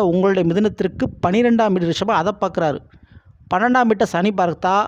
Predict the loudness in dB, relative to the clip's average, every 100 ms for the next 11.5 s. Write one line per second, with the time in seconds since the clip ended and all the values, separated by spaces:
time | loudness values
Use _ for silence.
0 | -6 -4 -2 -2 -2 -2 0 -2 -2 0
1 | 0 0 0 2 0 -4 _ _ -20 -20
2 | -20 -20 _ _ -6 -2 0 0 0 -2
3 | -4 -8 -10 -20 -20 -20 -14 -4 -2 2
4 | 2 0 -2 -2 -2 0 2 2 0 0
5 | 2 2 0 -2 -2 -2 0 0 0 0
6 | -2 -2 0 0 0 0 -2 -2 -2 0
7 | 0 -2 -2 -4 -6 -10 -16 -20 -20 -20
8 | -20 _ _ _ -20 -10 -4 -4 -2 0
9 | 2 2 4 2 2 0 0 0 0 -2
10 | -4 -6 -14 -6 0 2 2 2 2 2
11 | 0 0 0 0